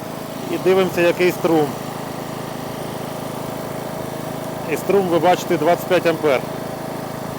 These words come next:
Тобто наша схема працює. Зарядка, е, йде від звичайного неінверторного генератора. Висока циклічність, е,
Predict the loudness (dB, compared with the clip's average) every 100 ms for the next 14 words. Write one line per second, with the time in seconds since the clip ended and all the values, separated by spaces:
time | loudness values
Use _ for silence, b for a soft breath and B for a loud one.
0 | -6 -6 -6 -6 -6 -6 -6 -8 -6 0
1 | 0 2 4 4 4 2 4 4 4 4
2 | 2 4 6 8 6 2 -6 -6 -6 -8
3 | -8 -8 -2 4 6 6 8 6 8 8
4 | 8 8 8 6 8 8 6 4 2 6
5 | 6 6 4 6 4 6 4 6 4 4
6 | 4 6 6 6 6 6 6 2 -6 -6
7 | -4 0 4 4 4 2 0 2 2 2
8 | 0 4